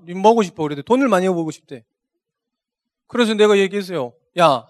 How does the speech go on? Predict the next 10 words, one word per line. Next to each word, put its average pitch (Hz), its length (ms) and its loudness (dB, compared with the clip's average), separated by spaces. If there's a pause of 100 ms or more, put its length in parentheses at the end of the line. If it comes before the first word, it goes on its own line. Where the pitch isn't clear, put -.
(100)
대한민국에 233 520 2
돈은 240 360 0
벌기는 220 340 0
겁나게 233 400 0
쉬워. 202 440 0 (1300)
양심 226 320 2
버리고 240 320 6
자존심 233 480 0
버리고 226 240 4
그러면 214 360 2